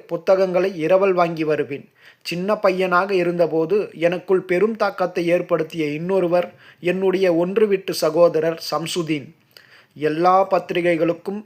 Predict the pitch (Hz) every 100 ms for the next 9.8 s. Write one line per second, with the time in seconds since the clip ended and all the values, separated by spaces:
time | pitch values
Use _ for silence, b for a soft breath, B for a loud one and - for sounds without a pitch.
0 | - 143 151 190 202 180 180 175 196 220
1 | - 143 170 170 185 180 151 165 156 -
2 | - 170 185 208 214 202 190 180 170 170
3 | 175 202 - - 156 185 208 196 180 175
4 | 170 165 160 185 214 196 180 175 202 196
5 | 135 _ _ 160 156 180 180 180 170 170
6 | 151 147 143 - _ - 143 165 175 165
7 | 160 165 - 202 208 156 170 214 214 220
8 | 180 170 190 185 165 165 160 156 - 147
9 | 180 190 185 165 160 156 156 233